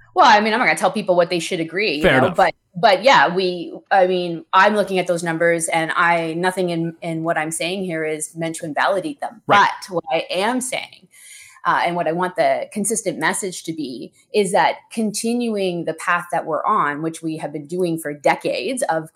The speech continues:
Speaker 1: you know, just cycling funding, funding endlessly into this system is not the answer. It doesn't work. It harms people, and it doesn't get to those root causes, right? So at the end of the day, uh, if we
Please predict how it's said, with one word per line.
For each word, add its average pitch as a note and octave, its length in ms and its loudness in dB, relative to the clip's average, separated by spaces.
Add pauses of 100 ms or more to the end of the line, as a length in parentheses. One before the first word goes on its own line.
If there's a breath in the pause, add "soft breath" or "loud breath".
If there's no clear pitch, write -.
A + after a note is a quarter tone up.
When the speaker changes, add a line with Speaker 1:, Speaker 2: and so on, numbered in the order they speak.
Speaker 1:
you E3 100 -6
know, D3+ 340 -8
just - 260 -2
cycling E3 500 -4
funding, E3+ 680 -6
funding F#3+ 380 -2
endlessly E3 540 -6
into D3+ 340 -12
this - 180 -8
system D3 480 -4
is E3 200 -4
not D#3+ 180 -2
the C3+ 220 -12
answer. - 400 -10
It D#3 80 -6
doesn't D#3 260 -2
work. A3 260 -2
It G3+ 100 -2
harms F#3 340 -2
people, E3 500 -2 (300 loud breath)
and F3 100 -4
it E3 60 -2
doesn't D#3 300 -2
get C#3 160 0
to D3 120 -10
those C#3 220 -6
root C#3+ 160 -8
causes, - 520 -8
right? A3 280 -2 (360 soft breath)
So G3 380 8
at F3+ 160 0
the G#3 100 -8
end A3+ 220 -4
of F#3+ 120 -4
the E3 100 -6
day, F3+ 560 2 (180 soft breath)
uh, D#3 300 -2 (100)
if A3+ 240 -4
we F3+ 520 -4